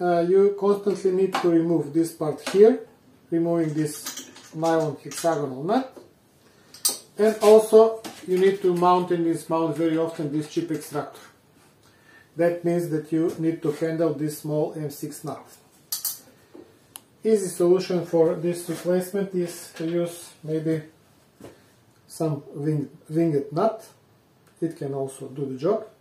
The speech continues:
but if you have some spare time, you can make your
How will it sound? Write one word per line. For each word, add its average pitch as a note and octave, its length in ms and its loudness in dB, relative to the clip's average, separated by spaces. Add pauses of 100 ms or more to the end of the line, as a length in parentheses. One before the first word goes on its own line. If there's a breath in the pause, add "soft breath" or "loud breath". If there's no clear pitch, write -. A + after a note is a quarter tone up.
(160)
but D#3+ 380 0 (240)
if F3 200 -4
you D#3+ 220 -4
have D#3 120 -2
some C#3+ 200 -8
spare E3+ 300 -2
time, G3+ 340 -2 (3250)
you F3+ 160 0
can F3 240 2
make F3 420 2
your E3+ 400 4